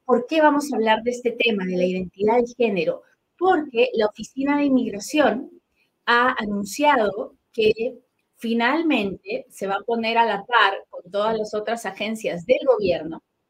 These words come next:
y van a permitir que las personas se identifiquen por cómo ellas quieren ser identificadas y no por lo que puede decir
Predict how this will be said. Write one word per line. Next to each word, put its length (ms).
y 640
van 500
a 220
permitir 640
que 120
las 220
personas 680
se 280
identifiquen 1080
por 260
cómo 440
ellas 500
quieren 300
ser 200
identificadas 1080
y 140
no 300
por 140
lo 140
que 80
puede 360
decir 480